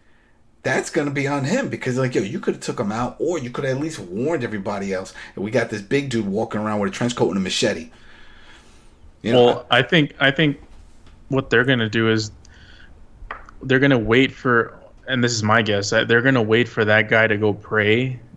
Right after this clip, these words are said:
Speaker 2: in order to start everything off. <laughs>
Speaker 1: Yeah.
Speaker 2: <laughs> It's like, well, we know, we know every Sunday he has to be here. So, you know, we got intel. So,
Speaker 1: Yeah.
Speaker 2: you know, they, <laughs> they
Speaker 1: Got
Speaker 2: got the,
Speaker 1: some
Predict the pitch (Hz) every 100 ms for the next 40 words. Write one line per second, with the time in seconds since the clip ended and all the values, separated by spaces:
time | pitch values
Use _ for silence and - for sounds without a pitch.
0 | - 110 107 107 104 107 - 107 107 101
1 | 101 101 101 104 104 104 - - - -
2 | _ _ - - - - 208 - - 143
3 | - - 107 139 233 240 180 151 143 -
4 | 156 127 170 - - 131 117 139 165 165
5 | 180 147 160 185 202 147 135 - 214 185
6 | 139 147 165 180 180 147 139 156 196 185
7 | 117 110 - - - - - - _ _
8 | _ - 117 113 110 110 - - _ 117
9 | 110 120 147 - - _ _ - - _
10 | - 120 127 156 160 123 101 104 - -
11 | - - 165 110 110 113 107 117 104 139
12 | 113 120 127 127 120